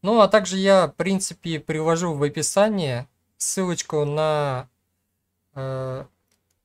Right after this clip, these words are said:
обсуждение данного, данной ошибки, э, иностранных разработчиков. У нас компиляция заодно, кстати, и прошла. Всё отлично. Билд сделан,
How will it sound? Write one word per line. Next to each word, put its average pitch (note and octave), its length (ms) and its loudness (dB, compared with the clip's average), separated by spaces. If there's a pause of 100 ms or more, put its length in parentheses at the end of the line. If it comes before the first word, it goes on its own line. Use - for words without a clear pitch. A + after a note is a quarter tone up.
(140)
обсуждение E3+ 720 0
данного, C#3+ 1200 -2
данной D#3 400 0
ошибки, B3 460 -4
э, D3+ 520 -2
иностранных D#3+ 560 -2
разработчиков. C#3+ 720 -2 (1300)
У E3 120 -6
нас E3 160 0
компиляция E3 520 -2
заодно, D3+ 380 -2
кстати, B2+ 360 -10
и B2+ 100 -6
прошла. F3 500 -2 (260)
Всё - 200 -6
отлично. G#3+ 540 -6 (400)
Билд D#3 420 -6 (2750)
сделан, G3+ 680 -4